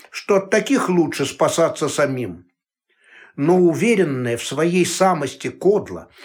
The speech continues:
имевшая на счету уже немало таких налетов на поздних прохожих,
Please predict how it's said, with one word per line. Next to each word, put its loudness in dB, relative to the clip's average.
имевшая 2
на 0
счету -2
уже 0
немало 2
таких -2
налетов 2
на -4
поздних -2
прохожих, -6